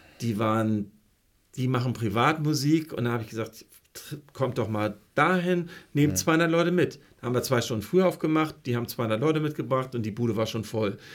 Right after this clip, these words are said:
Speaker 1: Und die haben ihren Live-Auftritt gehabt. Und dann kommt noch was anderes dazu. In Diskotheken explizit ist
Speaker 2: Mhm.
Speaker 1: Live-Musik als Add-on,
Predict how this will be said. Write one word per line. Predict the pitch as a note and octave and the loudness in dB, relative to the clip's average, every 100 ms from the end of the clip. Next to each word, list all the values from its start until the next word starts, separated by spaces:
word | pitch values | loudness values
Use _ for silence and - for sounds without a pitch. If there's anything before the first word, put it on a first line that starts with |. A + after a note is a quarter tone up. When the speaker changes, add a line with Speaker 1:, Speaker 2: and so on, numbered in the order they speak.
| - - | -20 -10
Speaker 1:
Und | B2 | -2
die | A#2 | 0
haben | A#2+ | 2
ihren | A#2+ A#2 | 2 2
Live-Auftritt | A#2+ A#2+ G2+ - G2+ | 2 0 -4 -6 -8
gehabt. | - G#2 - - - - - | -6 -8 -8 -16 -20 -20 -6
Und | B2+ B2+ | -4 -2
dann | C#3 C#3 D#3 | 0 0 0
kommt | E3 | -2
noch | D#3 C#3+ | 0 0
was | - | -2
anderes | A#2+ D3 D3 | 0 0 0
dazu. | D#3 - D3+ C#3+ C#3+ - | -4 -2 -2 -2 -2 -8
In | C3 A#2+ A2+ | -2 -2 0
Diskotheken | A#2 - A#2 - - F#3+ A#3 - G2+ | 0 0 -4 -6 -2 0 0 -4 -6
explizit | - G#2 - A2+ - G#2+ G2 - - - | -4 -6 -4 -6 -4 -6 -6 -8 -18 -6
ist | A2+ F2 | -4 0
Speaker 2:
Mhm. | |
Speaker 1:
Live-Musik | A2+ C#3+ D3 C#3+ B2+ B2 - - - | 0 0 0 -2 -2 -4 -8 -20 -18
als | - B2+ - | -4 -4 -2
Add-on, | D3 C3+ C3+ A#2+ A#2 | 2 4 6 2 0